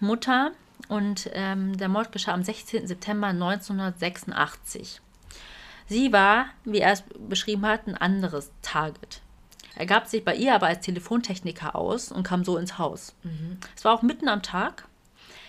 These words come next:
Speaker 1: Er hat dann auch beschrieben, ja, er hätte seine Hit-Clothes an. Also, <laughs> nicht nur sein Hit-Kit, sondern hat auch so Klamotten, weil, ähm,
Speaker 2: So
Speaker 1: Klamotten
Speaker 2: Arbeitskleidung, die auch dreckig werden darf.
Speaker 1: Ja, <laughs> so ungefähr,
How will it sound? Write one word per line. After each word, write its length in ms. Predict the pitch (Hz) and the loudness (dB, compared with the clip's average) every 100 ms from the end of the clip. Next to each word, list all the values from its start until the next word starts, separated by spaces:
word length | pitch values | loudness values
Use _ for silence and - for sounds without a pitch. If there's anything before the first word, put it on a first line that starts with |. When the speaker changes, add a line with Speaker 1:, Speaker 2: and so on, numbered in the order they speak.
| - - - - | -20 -20 -20 -2
Speaker 1:
Er 140 | 202 208 | 4 4
hat 120 | 220 | 4
dann 60 | |
auch 100 | 208 | 0
beschrieben, 400 | 208 202 - 208 | 0 -2 0 0
ja, 100 | 214 | 2
er 100 | 214 | 2
hätte 220 | 190 202 202 | 2 -2 -2
seine 220 | 185 175 | -2 -2
Hit-Clothes 800 | 165 220 - - 151 165 - - | -6 -12 -12 -8 -6 -6 -12 -10
an. 320 | - - 165 - - - - - - - | -10 -8 -12 -18 -20 -20 -20 -20 -18 2
Also, 460 | - 190 196 190 - 226 - - - - | 4 6 8 6 6 2 2 -4 -12 -20
<laughs> 600 | - - - - - - | -20 -14 -12 -10 -10 -6
nicht 160 | 208 | -4
nur 60 | 208 | 0
sein 140 | 196 180 | 2 4
Hit-Kit, 500 | 208 - 294 349 - | 2 2 -2 0 0
sondern 200 | 208 208 | 0 2
hat 120 | 220 | 0
auch 100 | 214 | 0
so 280 | 208 202 202 - - | 2 2 2 -4 0
Klamotten, 520 | 220 294 349 214 175 | 4 4 4 2 4
weil, 240 | 170 170 - - - - | 2 2 -4 -14 -16 -8
ähm, 260 | - 190 185 | -2 2 0
Speaker 2:
So 120 | 185 | 0
Speaker 1:
Klamotten 280 | 185 196 233 | 2 4 6
Speaker 2:
Arbeitskleidung, 600 | 190 190 - 175 160 165 175 | 6 4 2 0 2 2 2
die 100 | 175 | 0
auch 80 | |
dreckig 340 | 170 180 190 170 | 2 0 0 0
werden 220 | 160 156 | 0 2
darf. 340 | 147 180 185 - - | 2 0 -2 -8 -2
Speaker 1:
Ja, 200 | 254 311 - 466 466 | 0 2 4 6 10
<laughs> 340 | 440 - - - | 8 8 -4 -2
so 180 | - 285 | 6 6
ungefähr, 560 | 311 349 - 269 240 | 6 0 6 10 10